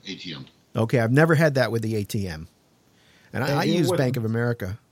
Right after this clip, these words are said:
Speaker 3: With my bank, they tell me, "If you're going out of state, call us and let us know."
Speaker 2: Yeah, it makes it easier on you, on them,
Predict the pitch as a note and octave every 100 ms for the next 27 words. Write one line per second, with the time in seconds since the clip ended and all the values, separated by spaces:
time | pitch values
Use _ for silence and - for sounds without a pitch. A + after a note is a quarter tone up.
0 | _ _ _ _ D3+ C#3 C#3+ F3 C#3 B2+
1 | A2+ C#3+ C#3+ B2+ D#3 C3 A2 A#2+ B2 C#3+
2 | B2+ A#2+ A#2+ A2+ - B2 C3+ A#2+ - -
3 | A2+ A#2 A2+ A2 G#2 G#2 - A2+ G#2 -
4 | B2 B2 C3+ C#3+ C#3+ C3 C3+ B2 A2+ A2+
5 | A2 A2 A2+ A2 - A2+ A2+ A2+ G#2+